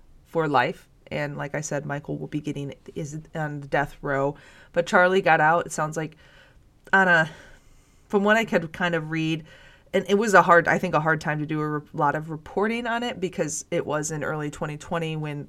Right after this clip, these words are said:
covid kind of hit and everything. But from what I could gather, it sounds like she pled to a lesser, a lesser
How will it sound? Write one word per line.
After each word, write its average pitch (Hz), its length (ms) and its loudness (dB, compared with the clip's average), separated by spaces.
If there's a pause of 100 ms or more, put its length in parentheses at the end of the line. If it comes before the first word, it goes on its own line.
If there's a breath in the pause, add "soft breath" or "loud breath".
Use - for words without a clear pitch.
covid 156 420 -6
kind 156 180 -6
of 147 100 -6
hit 147 180 -4
and 156 80 -10
everything. 151 500 -6 (400 loud breath)
But 156 120 0
from 180 140 0
what 165 100 4
I 151 60 0
could 151 200 -8
gather, 160 420 8
it 147 220 2
sounds 147 300 -4
like 147 240 -4 (400 soft breath)
she - 260 -6
pled 151 360 0
to 156 200 -6
a 147 80 -2
lesser, 147 600 -4 (880 soft breath)
a 160 100 -2
lesser 160 840 2